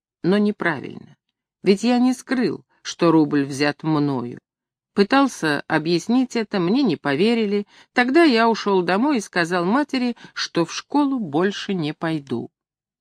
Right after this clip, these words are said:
Сидя у окна, снова беременная, серая, с безумными, замученными глазами, она кормила брата Сашу и смотрела на меня, открыв рот, как рыба.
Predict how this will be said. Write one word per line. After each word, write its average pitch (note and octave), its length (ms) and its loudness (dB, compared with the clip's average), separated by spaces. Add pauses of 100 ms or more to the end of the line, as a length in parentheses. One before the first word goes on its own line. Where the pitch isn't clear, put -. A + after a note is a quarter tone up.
(480)
Сидя D#3 400 -2
у D#3 60 0
окна, D#3 460 -4 (100)
снова D#3+ 420 -4
беременная, D#3+ 800 -2
серая, F#3 560 0
с D#3 80 -6
безумными, D#3+ 800 0 (240)
замученными E3 720 0
глазами, G3 640 -4
она B3 240 2
кормила G3+ 500 0
брата F3+ 460 -2
Сашу E3 560 0
и E3 80 0
смотрела A#3+ 640 -2 (260)
на G#3+ 140 4
меня, G#3+ 360 4
открыв D#3+ 460 -2
рот, G3 240 -4
как - 280 -6
рыба. B2 500 -8